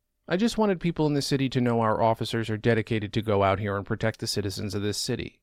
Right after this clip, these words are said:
he said. But where Smith sees officers protecting the people, others see a chief defending the force at all costs. The gathering resentment bloomed into full outrage last year after cops used tear gas and rubber bullets on protesters after a police officer murdered George Floyd in Minneapolis.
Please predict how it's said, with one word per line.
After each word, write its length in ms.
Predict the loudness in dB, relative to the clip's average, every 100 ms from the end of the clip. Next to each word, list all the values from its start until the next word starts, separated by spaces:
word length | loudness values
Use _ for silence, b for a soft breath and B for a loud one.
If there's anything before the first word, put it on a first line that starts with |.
| _
he 140 | -6
said. 360 | -2 -2 -4 -8 _ _ _ _ _ _ 4
But 120 | 6
where 160 | 6
Smith 300 | 2 2 0
sees 260 | 2 0 6
officers 500 | 8 8 4 -2 -2
protecting 500 | -2 0 0 0 -2
the 80 | 2
people, 460 | 2 4 2 0 _ _ 4
others 260 | 6 4
see 220 | 4 2
a 60 | 2
chief 260 | 4 2 2
defending 440 | 0 2 4 4
the 100 | 2
force 300 | 4 2 2
at 40 | 4
all 160 | 4
costs. 720 | 4 6 6 6 -2 -8 -12 -12 _ _ _ _ _ _ -2
The 80 | 2
gathering 440 | 4 4 2 0
resentment 500 | 0 2 0 0 -2
bloomed 300 | 0 2 4
into 160 | 2 0
full 280 | 4 4 6
outrage 520 | 6 6 4 2 2
last 320 | 0 0 0
year 160 | 2 4
after 240 | 2 0
cops 340 | 2 2 2
used 260 | 0 0 0
tear 180 | 0 4
gas 300 | 4 4 2
and 120 | 2
rubber 220 | 2 2
bullets 360 | 2 2 2 0
on 140 | -4
protesters 640 | 2 2 4 0 0 -2 0
after 260 | 0 2
a 60 | 0
police 360 | 2 0 4
officer 420 | 4 4 2 0 0
murdered 380 | 2 0 -2
George 280 | 0 0 0
Floyd 360 | -4 -2 0 2
in 120 | 0
Minneapolis. 720 | 0 0 0 -2 -6 -8 -10